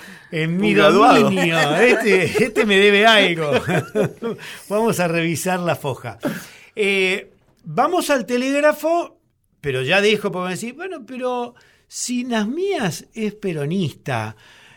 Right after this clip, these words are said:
Speaker 1: y la Sábato <laughs> es de izquierda y seguramente no es discriminatoria, eh, hay una faceta que tiene que ver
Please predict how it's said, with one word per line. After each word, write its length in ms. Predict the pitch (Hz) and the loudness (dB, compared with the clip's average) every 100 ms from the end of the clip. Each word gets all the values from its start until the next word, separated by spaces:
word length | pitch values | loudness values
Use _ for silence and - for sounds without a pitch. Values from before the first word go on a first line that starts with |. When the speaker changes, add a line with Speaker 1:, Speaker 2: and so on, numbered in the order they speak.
| - | -10
Speaker 1:
y 140 | 202 | -6
la 140 | 220 208 | -4 -2
Sábato 680 | 226 233 220 - 202 180 | 0 0 0 -2 -2 -2
<laughs> 40 | - | -2
es 160 | 185 | -2
de 60 | 202 | -2
izquierda 760 | - 196 185 160 143 143 143 - | -6 -2 0 0 0 0 0 -2
y 100 | 143 | -10
seguramente 880 | 143 139 160 156 170 170 170 147 143 | -10 -8 -6 -6 -6 -6 -6 -4 -4
no 180 | 143 160 | -6 -4
es 100 | 175 | -4
discriminatoria, 1120 | 160 156 147 147 147 151 123 117 120 131 - _ _ _ - | -6 -8 -6 -4 -4 -2 -2 -2 -4 -6 -10 _ _ _ -10
eh, 260 | 135 127 - | -8 -6 -6
hay 220 | 180 302 | -2 0
una 180 | 330 220 | 0 -2
faceta 560 | - 156 - 190 190 135 | -4 -4 -2 -2 -4 -6
que 100 | 123 | -8
tiene 240 | 170 180 | -6 -6
que 140 | 135 151 | -6 -4
ver 320 | 208 185 | -2 -2